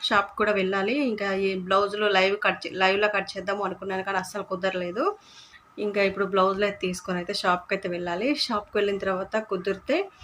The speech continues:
లైవ్ పెడతాను. అక్కడ ఏంటంటే చాలా డిస్టర్బెన్స్గా ఉందన్నమాట. మనకి దగ్గర మైక్ ఉంటే ఓకే, బాగానే ఉండేది. నా మైక్ అనేది పోయిందని చెప్పాను కదా ఆ రోజు, మంచిగా కొనుక్కున్నాను నేనైతే డబ్బులు పెట్టేసి. ఆ రోజు బస్సులో అయితే మిస్ అయిపోయింది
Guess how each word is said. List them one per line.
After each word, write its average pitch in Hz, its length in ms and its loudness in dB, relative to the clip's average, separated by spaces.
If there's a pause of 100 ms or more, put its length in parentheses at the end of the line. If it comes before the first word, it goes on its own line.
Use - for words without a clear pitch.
(360)
లైవ్ 190 420 4
పెడతాను. 180 380 -2
అక్కడ 214 260 2
ఏంటంటే 262 340 4 (200)
చాలా 226 140 4
డిస్టర్బెన్స్గా 226 640 0
ఉందన్నమాట. 190 500 -2 (360)
మనకి 202 420 0
దగ్గర 208 280 -2
మైక్ 220 360 0
ఉంటే 240 200 0
ఓకే, 196 260 0
బాగానే 185 320 4
ఉండేది. 190 440 -2 (400)
నా 226 100 4
మైక్ 202 300 2
అనేది 202 320 2
పోయిందని 185 460 0
చెప్పాను 175 280 -4
కదా 175 240 -2
ఆ 185 40 -2
రోజు, 185 440 -4 (140)
మంచిగా 202 320 -2
కొనుక్కున్నాను 196 480 0
నేనైతే 185 480 0
డబ్బులు 185 340 -2
పెట్టేసి. 190 560 -4 (420)
ఆ 202 100 2
రోజు 190 200 -2
బస్సులో 185 400 -2
అయితే 196 180 0
మిస్ 185 280 -2
అయిపోయింది 190 640 0